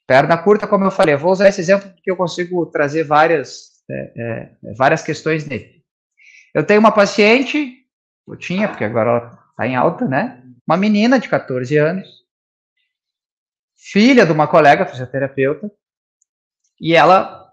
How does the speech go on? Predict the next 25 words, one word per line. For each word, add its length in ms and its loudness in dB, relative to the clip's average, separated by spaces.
fez 200 0
a 40 -2
formação 500 -6
com 100 0
a 80 4
gente, 560 -2
e 140 -2
aí 260 4
ela 200 6
começou 460 0
a 20 4
olhar 260 4
a 40 0
filha 260 -6
de 60 -8
um 40 -10
pouquinho 320 -12
diferente, 540 2
porque 260 -4
a 100 4
queixa 360 -4
da 100 0
filha 280 -2
era 420 2
enxaqueca, 720 0